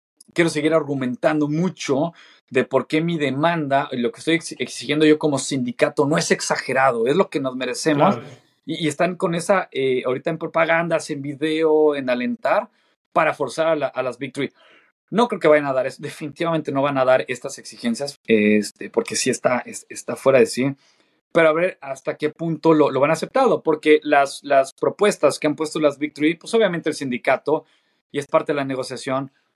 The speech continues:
Speaker 1: las toman ahorita y dicen, "No, no, esto es absurdo, no, no lo podemos aceptar, ¿no? Entonces la vamos a archivar o, o tirar a la basura,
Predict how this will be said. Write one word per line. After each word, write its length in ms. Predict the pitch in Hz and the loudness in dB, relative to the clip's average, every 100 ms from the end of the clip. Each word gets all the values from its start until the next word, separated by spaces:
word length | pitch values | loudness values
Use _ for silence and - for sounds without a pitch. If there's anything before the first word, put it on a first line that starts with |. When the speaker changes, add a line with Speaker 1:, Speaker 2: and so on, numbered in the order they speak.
| _ | _
Speaker 1:
las 240 | 139 - | -2 0
toman 260 | - 175 170 | 0 -2 -2
ahorita 280 | 160 151 156 | -4 -2 -4
y 80 | 156 | -4
dicen, 320 | 143 127 123 | -4 -6 -4
"No, 180 | 147 - _ _ _ _ _ _ _ _ | -6 -6 _ _ _ _ _ _ _ _
no, 100 | - 170 | -8 -8
esto 200 | - 165 208 | -10 -12 -6
es 60 | |
absurdo, 400 | - - 147 147 | -6 -6 -10 -6
no, 140 | 185 180 | -4 0
no 160 | 185 | 2
lo 100 | 208 | 2
podemos 320 | 180 180 165 | 2 -2 -4
aceptar, 420 | 131 - - 117 117 | -8 -8 -4 -4 -4
¿no? 80 | |
Entonces 340 | 160 196 175 170 | -4 -4 -4 0
la 120 | 147 | 2
vamos 280 | 160 190 156 | 2 -2 -6
a 60 | |
archivar 500 | 131 - 135 170 202 | -10 -4 0 2 2
o, 180 | 190 131 - | 0 -2 -10
o 100 | 220 | -16
tirar 280 | - 120 | -10 -4
a 60 | 160 | -4
la 100 | 131 | -4
basura, 600 | 120 - 180 202 214 | -8 -10 -2 0 0